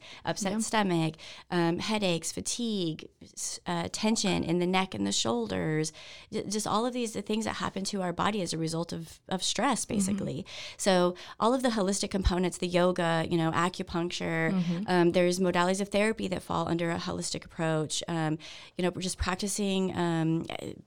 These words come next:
Speaker 1: spending time out in nature,
Speaker 2: Mm-hmm.
Speaker 1: meditation,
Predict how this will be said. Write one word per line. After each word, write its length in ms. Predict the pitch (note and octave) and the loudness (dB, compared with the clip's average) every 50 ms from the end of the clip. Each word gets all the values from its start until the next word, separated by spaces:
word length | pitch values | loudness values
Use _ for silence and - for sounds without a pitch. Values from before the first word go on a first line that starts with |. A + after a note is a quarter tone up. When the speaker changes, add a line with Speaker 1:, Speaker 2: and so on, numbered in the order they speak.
| _ - - | _ -14 -12
Speaker 1:
spending 300 | - - G3+ G3+ G#3 G#3 | -6 -2 -2 0 0 0
time 200 | G#3 G3+ G3 - | 0 0 0 2
out 160 | - F#3+ - | 2 0 2
in 140 | G3+ F#3+ F3 | 2 2 2
nature, 520 | F3 F3+ A3 A#3 - - E3+ E3 D#3+ D#3 | 2 2 2 0 -2 -2 0 0 2 2
Speaker 2:
Mm-hmm. 100 | D3+ D#3+ | 4 4
Speaker 1:
meditation, 880 | E3+ F3 F#3+ G3 F3+ F#3+ F#3+ A3 A#3+ A3+ - F#3+ E3+ D#3+ D#3 D3+ D#3 | 4 4 4 2 0 0 0 0 2 0 2 2 2 2 2 2 0